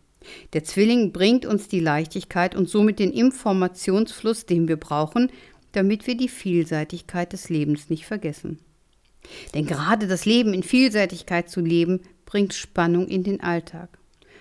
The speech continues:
Doch leider leben das immer noch viel zu wenige und bleiben lieber in einer starren Haltung stecken. Wir alle kennen das. Immer dann, wenn wir Probleme haben, müssen wir nach einem Ausweg suchen,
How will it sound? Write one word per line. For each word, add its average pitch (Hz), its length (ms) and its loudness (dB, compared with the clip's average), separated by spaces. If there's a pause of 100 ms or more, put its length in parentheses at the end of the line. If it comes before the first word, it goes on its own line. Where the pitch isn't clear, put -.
(120)
Doch - 200 -12
leider 170 360 2
leben 202 340 2
das 180 200 -4
immer 202 200 4
noch 190 140 0
viel 208 300 -4
zu 180 200 -6
wenige 175 420 2
und 196 160 -2
bleiben 180 300 4
lieber 196 360 -2
in 180 140 -2
einer 175 240 0
starren 160 440 -4
Haltung 151 300 -6
stecken. - 420 -12 (760)
Wir 214 160 0
alle 240 160 4
kennen 175 360 2
das. - 360 -12 (200)
Immer 185 220 6
dann, 202 360 6
wenn 196 160 4
wir 190 120 2
Probleme 180 560 2
haben, 175 360 2 (360)
müssen 208 400 4
wir 202 80 2
nach 196 160 0
einem 180 240 2
Ausweg 175 540 -2
suchen, 208 460 0